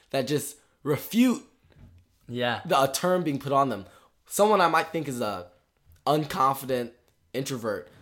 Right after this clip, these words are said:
Speaker 1: will go to a different place. "Yo, what's up?" And they're all of a sudden totally different. And I think that has made me be like, "Okay, I think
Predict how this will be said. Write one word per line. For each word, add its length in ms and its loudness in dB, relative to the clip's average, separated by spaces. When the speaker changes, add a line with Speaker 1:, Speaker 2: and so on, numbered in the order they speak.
Speaker 1:
will 180 2
go 200 6
to 80 2
a 40 2
different 280 -2
place. 180 0
"Yo, 160 0
what's 160 0
up?" 140 2
And 120 0
they're 220 4
all 160 4
of 60 4
a 40 -4
sudden 220 -2
totally 280 -4
different. 340 -8
And 240 2
I 120 0
think 240 -6
that 200 2
has 400 -4
made 180 2
me 100 -2
be 120 -2
like, 200 0
"Okay, 280 -2
I 120 -4
think 340 -8